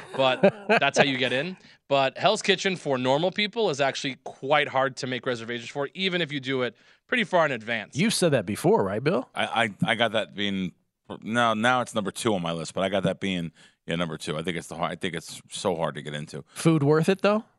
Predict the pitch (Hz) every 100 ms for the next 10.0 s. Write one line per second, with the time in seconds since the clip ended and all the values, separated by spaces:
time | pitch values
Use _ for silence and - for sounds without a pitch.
0 | _ _ - 104 110 117 117 - 139 135
1 | - - 90 101 104 104 - 117 123 98
2 | 107 107 104 107 107 101 107 101 104 113
3 | 80 - - _ _ 92 92 90 95 -
4 | 104 - 123 95 90 - - 120 107 139
5 | 170 151 - 165 123 104 90 80 69 62
6 | - - _ - 90 - 101 - 104 90
7 | 87 165 135 123 196 135 117 120 120 113
8 | - 117 117 117 117 113 110 113 110 107
9 | 104 113 107 113 104 110 113 104 101 101